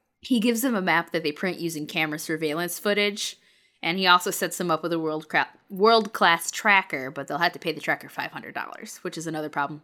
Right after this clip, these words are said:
'cause they don't have money. Uh, but they do eventually make it down to the border after more mishaps.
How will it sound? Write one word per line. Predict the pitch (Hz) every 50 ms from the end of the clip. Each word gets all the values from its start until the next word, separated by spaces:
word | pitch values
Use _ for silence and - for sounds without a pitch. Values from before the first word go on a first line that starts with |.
| _ _ -
'cause | - 165 143
they | 135
don't | 123 -
have | 135 - -
money. | 139 113 - - _ _ _ _ - - - - - - - - - - - - _ -
Uh, | - - 170 175 175 175
but | - -
they | - - 370
do | 466 480 466
eventually | 427 370 330 330 - 370 - 262
make | 247 247 -
it | 220 214
down | 233 233 233 240
to | 240 214
the | 185
border | 165 175 170 170 180 202 214
after | 214 185 175 - 175 160
more | 160 160 156 151 147
mishaps. | 151 185 202 - - 233 220 214 208 202 - - - - - - - -